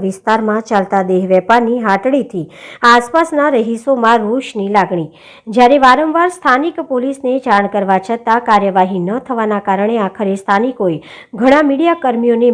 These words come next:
મેલ આઈ ડી મારફતે મેસેજ કરી ન્યાયની આશા વ્યક્ત કરતા મીડિયાએ પણ ડમી ગ્રાહક મોકલતા મીડિયાના સ્ટિંગ ઓપરેશનમાં દેહ વેપાર ચાલતા હોવાનો પર્દાફાશ થઈ ગયો છે.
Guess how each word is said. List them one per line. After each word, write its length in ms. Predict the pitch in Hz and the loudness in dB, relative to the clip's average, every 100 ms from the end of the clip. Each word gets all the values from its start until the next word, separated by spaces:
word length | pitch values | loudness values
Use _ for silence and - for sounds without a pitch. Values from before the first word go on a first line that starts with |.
| 214 | 0
મેલ 180 | 247 269 | 0 0
આઈ 100 | 214 | 0
ડી 80 | 220 202 | -2 -2
મારફતે 340 | 190 220 214 214 196 | -4 -6 -6 -4 -2
મેસેજ 340 | 190 254 - 233 | -4 -8 -10 -8
કરી 180 | 220 220 | -6 -2
ન્યાયની 340 | 196 190 202 180 | -2 0 0 -2
આશા 240 | 180 254 202 | -4 -6 -6
વ્યક્ત 180 | 190 190 180 | -8 -8 -4
કરતા 320 | 208 208 160 - - - - - 233 | -2 0 -2 -2 -20 -20 -20 -6 -2
મીડિયાએ 480 | 262 311 320 285 294 | 2 2 4 2 2
પણ 260 | 269 285 226 | 0 0 0
ડમી 280 | 226 262 370 381 | 0 2 2 0
ગ્રાહક 420 | 226 208 208 208 | -2 0 -2 -2
મોકલતા 420 | 185 202 196 208 226 | -4 -4 0 0 0
મીડિયાના 420 | 208 202 196 202 202 | -2 -2 0 0 -4
સ્ટિંગ 280 | - 330 302 | -6 -2 2
ઓપરેશનમાં 680 | 254 247 254 - 240 240 226 | 0 0 -6 -4 -2 -2 -2
દેહ 80 | 196 190 | -4 -2
વેપાર 240 | 190 190 220 240 | -2 0 0 0
ચાલતા 320 | 220 214 220 | -4 0 -2
હોવાનો 300 | 214 202 208 208 | 2 0 0 -4
પર્દાફાશ 520 | 196 170 175 202 214 - | -4 -2 -2 -2 -2 -4
થઈ 160 | 208 175 | -6 -4
ગયો 180 | 165 165 | -4 -6
છે. 120 | - | -6